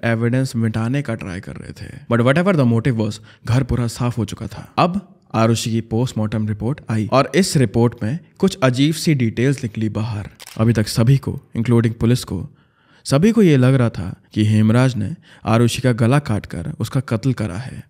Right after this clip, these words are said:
पर पोस्टमार्टम रिपोर्ट में ये बाहर आया कि आरुषि की मौत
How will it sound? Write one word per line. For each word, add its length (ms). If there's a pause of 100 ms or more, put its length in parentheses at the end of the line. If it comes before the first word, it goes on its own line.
(100)
पर 100
पोस्टमार्टम 640
रिपोर्ट 360
में 80
ये 220
बाहर 300
आया 340 (400)
कि 120
आरुषि 440
की 160
मौत 380